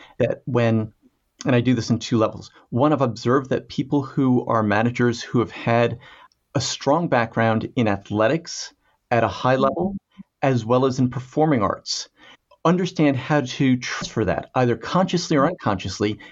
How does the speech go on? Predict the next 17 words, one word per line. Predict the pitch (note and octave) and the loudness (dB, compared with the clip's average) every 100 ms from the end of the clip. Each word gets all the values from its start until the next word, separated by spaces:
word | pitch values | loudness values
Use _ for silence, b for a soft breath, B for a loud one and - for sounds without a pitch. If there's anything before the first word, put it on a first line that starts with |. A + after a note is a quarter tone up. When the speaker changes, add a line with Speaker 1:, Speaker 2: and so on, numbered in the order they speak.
| B - | B 0
Speaker 1:
into | D3 D3+ C3+ | 0 2 0
giving | A#2 A2 F#2 | 0 -2 -4
feedback, | - C3+ C3 D#3+ F3 - _ - | -2 0 2 0 -2 -10 _ -16
setting | - C3 C3+ | -4 0 2
expectations, | C#3 - C#3 - C#3+ C3+ E3+ F3 - B B B | 0 0 -4 0 0 2 0 0 -4 B B B
and | C3+ A#2 | 0 0
helping | - D3+ C#3+ B2+ | 0 -2 0 -2
people | C3 B2+ | -4 -4
develop. | G#2+ A2+ A2+ D#2+ _ b b | -2 0 -2 -4 _ b b
Because | C3 C3 C3+ C3 | -2 0 0 2
they'll | B2 | 0
use | G#2+ D#3 F3+ | 2 0 0
that | A2+ G2+ F#2+ | 0 -2 -2
and | B2 A2+ | -2 -2
say, | A2+ G#2 b b | -2 -4 b b
"All | - | 0
right, | A2 E3+ | 2 2